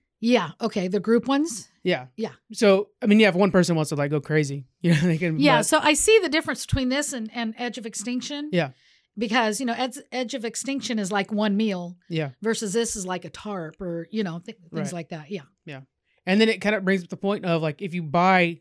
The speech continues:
Speaker 2: one pizza over there, could you share it with others?
Speaker 1: Yeah, I wonder.
Speaker 2: But you wouldn't want to, especially if you're coming up on
Speaker 1: Yeah.
Speaker 2: your re-entry challenge, you
Speaker 1: Yeah,
Speaker 2: know?
Speaker 1: exactly. You don't want that to build up their strength, you know?
Speaker 2: The most important thing is you
Speaker 1: <laughs>
Speaker 2: can buy an advantage for your whole tribe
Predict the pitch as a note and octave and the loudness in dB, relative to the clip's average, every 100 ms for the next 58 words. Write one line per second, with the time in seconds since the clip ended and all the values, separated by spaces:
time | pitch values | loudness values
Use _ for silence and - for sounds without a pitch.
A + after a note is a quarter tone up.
0 | _ D#3+ D#3+ G3 F#3+ G3+ G3+ - D#3+ D3+ | _ -6 -2 -2 -4 -8 -8 -4 -4 -4
1 | - - F#3 E3+ D#3+ G3+ F3 - D3 D3 | -10 0 2 2 4 4 4 0 -6 -6
2 | - D#3+ F#3+ F#3+ A3+ A#3 B3+ - - _ | 0 2 2 0 0 0 -2 -6 -14 _
3 | F#3+ F3 B3 C#4+ G3 F3 C#4 C#4+ D3+ C#3+ | -14 -12 -14 -14 -12 -10 -12 -14 -14 -4
4 | E3 D#3 D3+ G3+ - D#3 C#3+ F#3 F3 D3+ | -2 0 0 -2 0 -2 0 0 0 -2
5 | F3 E3 E3+ F3 E3+ E3+ F3 E3 E3 F3+ | 0 2 2 4 4 4 2 -2 2 6
6 | F#3 A3+ E3 D3+ E3 D#3+ A#3 G3+ G3+ G3+ | 8 6 2 -2 0 4 4 4 2 0
7 | G#3 G#3+ G#3+ G3 G3 A3 G#3+ G#3 F#3 G3+ | 2 2 2 -2 0 0 -2 -4 -4 -4
8 | G#3 F#3 G3+ F3+ G3 G3 G3+ A3 A#3+ G3+ | -4 -6 -6 -2 -2 -2 -2 0 -2 -2
9 | F3 E3+ E3 G3+ G3+ G3 F3+ G#3+ - F3 | -8 -10 -10 -8 -4 -4 -6 -10 0 6
10 | G3 B3+ C4+ C4+ C#4+ C#4+ G3+ F#3+ F#3+ G#3 | 6 6 2 2 2 6 6 6 6 4
11 | F3 F3 G3 B3 A#3+ A#3 A3+ F#3 - - | 4 6 6 6 6 6 4 2 -4 2
12 | G#3+ B3 A3+ A#3 A#3 A#3+ G3+ D3+ D3+ | 4 6 6 2 0 4 4 4 -2